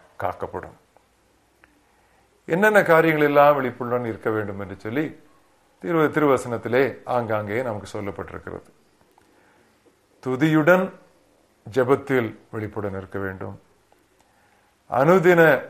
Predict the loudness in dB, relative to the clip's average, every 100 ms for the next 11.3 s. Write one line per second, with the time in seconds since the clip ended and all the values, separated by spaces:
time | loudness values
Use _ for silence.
0 | -10 -2 2 2 2 -2 -10 -10 -6 0
1 | 2 2 -2 -8 -2 2 2 2 0 -4
2 | -4 -18 -2 2 4 4 4 4 4 2
3 | 0 2 0 -2 -6 -10 -14 _ _ _
4 | _ _ -18 -12 -8 -2 2 2 0 0
5 | 0 0 -2 -4 -20 _ _ -20 -18 -14
6 | 0 2 2 2 2 4 4 4 4 0
7 | 2 0 -2 -2 -4 -2 4 4 4 -6
8 | _ _ _ _ _ _ -6 0 0 2
9 | 2 2 0 4 4 4 0 -2 -2 -2
10 | 0 0 2 0 0 -2 -2 0 -2 -2
11 | -4 -2 -4